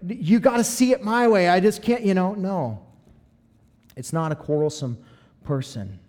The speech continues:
He's not a lover of money. Listen, the Bible says that the love of money, we're gonna get to that here shortly.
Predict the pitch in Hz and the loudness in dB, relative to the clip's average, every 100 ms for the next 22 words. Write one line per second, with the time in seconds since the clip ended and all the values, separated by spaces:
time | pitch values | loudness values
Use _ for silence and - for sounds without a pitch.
0 | _ _ _ _ _ _ _ _ _ _ | _ _ _ _ _ _ _ _ _ _
1 | _ _ _ _ _ _ _ _ _ _ | _ _ _ _ _ _ _ _ _ _
2 | _ _ _ 165 139 165 180 170 160 160 | _ _ _ -6 -2 0 0 2 0 0
3 | 160 156 143 151 156 156 156 165 - 135 | -6 -4 0 2 2 0 -2 -4 -4 -2
4 | 135 - - 139 135 131 117 98 - _ | -2 -4 -12 -6 -4 -4 -6 -8 -14 _
5 | _ _ _ _ _ _ _ _ _ _ | _ _ _ _ _ _ _ _ _ _
6 | _ _ _ - 214 233 175 165 233 294 | _ _ _ 0 2 2 0 2 0 0
7 | 226 185 147 151 147 143 170 175 139 135 | -2 -2 -2 -2 0 0 0 0 -2 -4
8 | 143 151 131 151 - 131 123 131 131 127 | -4 -4 -4 -4 -4 -6 -4 -4 -4 -4
9 | 156 151 127 123 | -6 -6 -6 -8